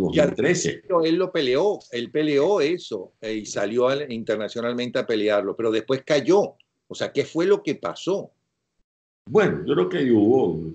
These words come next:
Speaker 2: eh, privar un sentimiento. Yo eso de cobarde no lo creo.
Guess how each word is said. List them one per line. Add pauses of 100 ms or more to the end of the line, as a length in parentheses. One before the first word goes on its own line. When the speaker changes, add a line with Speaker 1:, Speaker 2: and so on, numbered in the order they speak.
Speaker 2:
eh,
privar
un
sentimiento.
Yo
eso
de
cobarde
no
lo
creo.